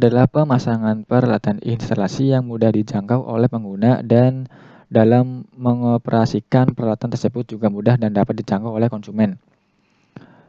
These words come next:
Kemudian keindahan. Yang dimaksud dengan keindahan adalah pemasangan instalasi listrik harus sesuai dengan peraturan yang berlaku,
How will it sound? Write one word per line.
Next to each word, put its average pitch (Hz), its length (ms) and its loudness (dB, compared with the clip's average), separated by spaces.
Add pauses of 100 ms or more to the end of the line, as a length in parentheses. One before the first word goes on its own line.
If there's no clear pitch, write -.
(120)
Kemudian 113 400 2
keindahan. 113 800 0 (240)
Yang 131 80 0
dimaksud 123 320 0
dengan 123 240 2
keindahan 127 420 4
adalah 120 320 4
pemasangan 131 640 0
instalasi 127 480 2
listrik 117 220 2
harus 120 180 2
sesuai 123 160 -2
dengan 113 240 0
peraturan 113 460 0
yang 117 160 -2
berlaku, 104 420 -2